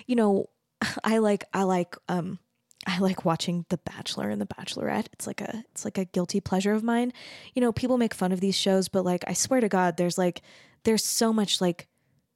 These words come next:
humanity in there if you look for it. Peop-, they're, they are real people. Like, you know, scripted or not, um, you're gonna see glimpses of things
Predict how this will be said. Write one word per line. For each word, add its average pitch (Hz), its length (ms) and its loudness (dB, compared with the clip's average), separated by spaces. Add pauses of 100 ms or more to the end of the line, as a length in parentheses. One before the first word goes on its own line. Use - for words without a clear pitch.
(800)
humanity 185 1000 -2
in 247 200 2
there 320 260 -4 (100)
if - 160 0
you 220 100 2
look 202 300 -2
for 330 200 0
it. 440 280 -2 (420)
Peop-, - 340 -10
they're, 277 220 2 (140)
they 285 120 2 (120)
are 233 300 6
real 180 360 2
people. - 480 -4 (100)
Like, 185 260 2 (300)
you 208 120 2
know, 175 100 2
scripted 269 580 2
or 185 120 4
not, 208 400 4 (500)
um, 180 420 2 (400)
you're 220 140 2
gonna 208 320 2
see 190 260 -2
glimpses 180 460 0
of 175 80 0
things 156 540 -4